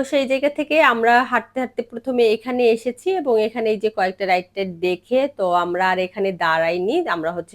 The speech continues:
সামনের দিকে চলে গিয়েছি, কারণ এগুলোতে উঠবো না। আর দেখতেছি যে আসলে কতটা কি এখানে আছে, যদিও আমরা এই পর্যন্ত দেখার পরে খুব একটা সন্তুষ্ট ছিলাম না, কিন্তু যখন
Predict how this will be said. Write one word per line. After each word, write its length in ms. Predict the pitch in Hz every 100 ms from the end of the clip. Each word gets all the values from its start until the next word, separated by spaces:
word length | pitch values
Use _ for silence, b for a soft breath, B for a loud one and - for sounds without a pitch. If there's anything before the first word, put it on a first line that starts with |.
| 185
সামনের 280 | 175 175 165
দিকে 160 | 190 247 -
চলে 200 | 190 175 170
গিয়েছি, 280 | 190 196 269 240
কারণ 160 | 185 165
এগুলোতে 340 | 160 165 170 170 165
উঠবো 260 | 156 - 160
না। 60 | 202 294 b b b b _
আর 160 | 196 196 185
দেখতেছি 420 | 202 - 233 233 254 196
যে 60 | 180
আসলে 280 | 175 196 196 190 190
কতটা 380 | 185 185 185 180 170 170
কি 100 | - 170
এখানে 260 | 165 170 165 156
আছে, 180 | - 175 165
যদিও 260 | 196 208 247
আমরা 160 | 247 254 -
এই 80 | 240 240
পর্যন্ত 320 | 247 269 277 302 220
দেখার 260 | 208 - 254
পরে 140 | 240 262 -
খুব 120 | 240 226
একটা 420 | - _ _ 240 240 -
সন্তুষ্ট 460 | 196 196 214 - 247 233 -
ছিলাম 340 | 208 180 185 156 151
না, 100 | 165 147 b b b b _
কিন্তু 260 | 226 233 254 208
যখন 260 | 190 190